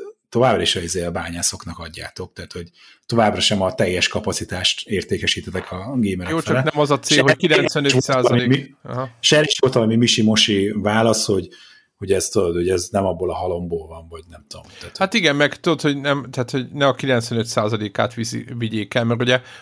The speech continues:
Speaker 2: azt mondják a bányászok, hogy, ö, ugye minek venne bányá-, tehát azt mondja a bányász, ö, arc, ugye néztem ilyen, vagy olvastam ilyen, ö, emberekkel interjút, és azt mondják, hogy ugye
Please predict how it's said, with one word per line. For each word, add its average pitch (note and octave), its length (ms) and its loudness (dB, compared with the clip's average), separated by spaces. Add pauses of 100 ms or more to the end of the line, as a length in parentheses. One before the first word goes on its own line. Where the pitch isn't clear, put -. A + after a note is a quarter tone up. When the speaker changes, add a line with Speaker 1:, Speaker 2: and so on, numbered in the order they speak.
Speaker 2:
azt C#3 180 0
mondják C#3 260 2
a A#2+ 60 2
bányászok, A#2 760 0
hogy, A#2 600 0
ö, A#2 260 0 (360)
ugye B2 360 -2
minek D3+ 380 2
venne A#2 260 2
bányá-, B2 480 2 (340)
tehát B2+ 180 -2
azt E3+ 160 2
mondja C#3+ 200 2
a A2 40 2
bányász, B2 760 0
ö, A#2+ 380 0
arc, A#2+ 540 2
ugye A#2 240 0
néztem A#2 400 0
ilyen, G#2+ 480 -4
vagy G#2+ 200 0
olvastam A2+ 460 0
ilyen, G#2+ 280 -4
ö, A2+ 280 -10
emberekkel A2 500 -2
interjút, A#2 340 0
és A#2 100 -8
azt C3+ 200 0
mondják, B2 320 2
hogy A#2+ 200 0 (380)
ugye C3 380 0